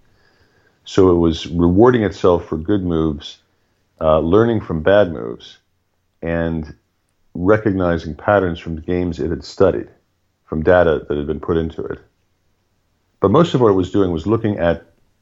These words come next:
the, uh, the move, the, the board itself, and not really referring to a giant catalog of, uh, of, of positions from other games.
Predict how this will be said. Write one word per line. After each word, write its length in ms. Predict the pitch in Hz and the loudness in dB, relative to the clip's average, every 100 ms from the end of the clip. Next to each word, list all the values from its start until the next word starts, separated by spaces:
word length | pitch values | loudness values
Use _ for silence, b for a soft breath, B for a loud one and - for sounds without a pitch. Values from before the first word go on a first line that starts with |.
| _ _ _ | _ _ _
the, 240 | 78 80 76 - - - | -6 -6 -6 -14 -20 -8
uh, 160 | 80 76 | -2 0
the 120 | 80 | 0
move, 520 | 85 95 95 87 - | 0 2 2 0 0
the, 180 | 82 - | -2 -2
the 160 | - 80 | -2 -2
board 320 | 80 98 92 | 2 4 4
itself, 560 | - - 104 76 - - _ _ _ - | 2 0 2 2 -2 -12 _ _ _ -8
and 80 | 90 | -2
not 180 | 101 104 | 2 4
really 220 | 104 98 | 4 4
referring 460 | 87 82 104 92 85 | 2 -2 -4 -2 -4
to 180 | - | -4
a 60 | 76 | -4
giant 340 | 73 82 76 | -2 -2 -2
catalog 580 | - 87 80 73 71 69 | 0 0 0 -2 -2 -4
of, 380 | 69 67 69 - | -8 -8 -10 -8
uh, 220 | 65 64 67 _ _ _ _ _ _ _ _ _ - | -6 -6 -10 _ _ _ _ _ _ _ _ _ -8
of, 180 | 73 - _ - | -8 -8 _ -6
of 260 | 73 - - _ - _ - | -6 -6 -18 _ -20 _ -8
positions 520 | 85 82 80 73 71 | -2 0 0 -2 -2
from 120 | 76 | 0
other 220 | 71 58 | 2 0
games. 580 | 65 71 50 - - - | -2 -4 -4 -8 -12 -14